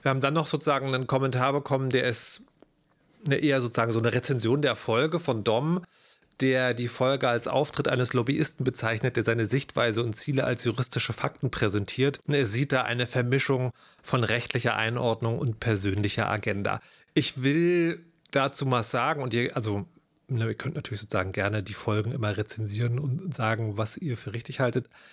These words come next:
Ich hatte in der Folge den Eindruck, dass Christoph Engelbund das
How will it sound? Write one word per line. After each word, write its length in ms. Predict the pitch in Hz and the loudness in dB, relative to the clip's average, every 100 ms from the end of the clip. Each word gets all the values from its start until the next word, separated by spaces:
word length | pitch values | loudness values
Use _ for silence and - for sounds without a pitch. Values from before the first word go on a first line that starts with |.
| - _ _ _ _ _ _ - | -20 _ _ _ _ _ _ -2
Ich 200 | 160 175 | 0 2
hatte 200 | 156 139 | 0 0
in 180 | 135 127 | 0 0
der 140 | 123 | 0
Folge 680 | - 123 120 117 117 113 - | 0 0 2 2 2 2 -2
den 300 | 175 139 120 | -6 0 0
Eindruck, 540 | - 123 120 113 113 - | 0 -2 0 -2 -2 -2
dass 180 | 110 | -4
Christoph 460 | - - 107 113 110 | -2 -2 -2 0 -2
Engelbund 560 | - 113 113 110 113 107 | -2 -2 -2 -2 -2 0
das 260 | 104 - | -2 -4